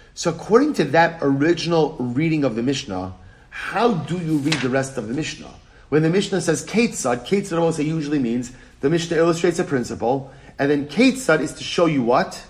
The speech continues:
Right? Ketzad is to show you the application of that principle. So according to our original reading where we thought the Mishnah was telling us that money can be used as the vehicle for, for Chalipin,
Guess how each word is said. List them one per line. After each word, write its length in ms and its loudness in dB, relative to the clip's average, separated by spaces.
Right? 200 4
Ketzad 440 0
is 140 0
to 60 -14
show 220 0
you 320 0
the 100 4
application 600 2
of 80 4
that 160 4
principle. 580 -2
So 220 2
according 360 6
to 60 0
our 80 4
original 320 2
reading 260 2
where 120 2
we 100 2
thought 240 -2
the 60 -6
Mishnah 180 -4
was 140 -2
telling 240 0
us 160 -2
that 160 -6
money 220 -2
can 140 -6
be 80 -2
used 280 -2
as 160 -4
the 80 -2
vehicle 300 -4
for, 320 -4
for 260 -2
Chalipin, 720 -4